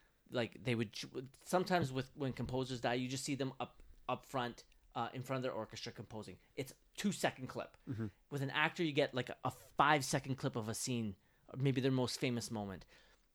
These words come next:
Speaker 1: With directors, you sometimes see them sit in a chair and pull and doing stuff like that. That's what I want. But when they keep cutting back to the, that choir that was singing and dancing, sometimes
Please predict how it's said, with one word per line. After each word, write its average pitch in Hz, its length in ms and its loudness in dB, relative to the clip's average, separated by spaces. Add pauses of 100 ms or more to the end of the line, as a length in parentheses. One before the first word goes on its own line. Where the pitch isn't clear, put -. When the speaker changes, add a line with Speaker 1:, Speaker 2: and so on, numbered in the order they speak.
Speaker 1:
With 135 160 -2
directors, 135 560 2
you 123 60 -2
sometimes 127 440 -2
see 131 140 -6
them 120 120 -4
sit - 160 -6
in 120 80 -8
a 120 40 -6
chair 120 320 -2
and 113 100 -4
pull - 240 -6
and 117 240 -6
doing 127 140 -4
stuff - 180 -10
like 117 80 -6
that. 110 220 -10
That's 131 260 0
what 127 80 -2
I 120 80 0
want. 107 400 -4 (480)
But 147 60 -8
when 143 100 -2
they 135 200 0
keep 190 340 -2
cutting 196 260 0
back 135 280 -2
to - 60 -12
the, 110 280 -10
that - 180 -6
choir 127 400 2
that 127 160 -4
was 107 80 -12
singing 131 420 -4
and 107 120 -6
dancing, 117 500 -4 (440)
sometimes 190 760 2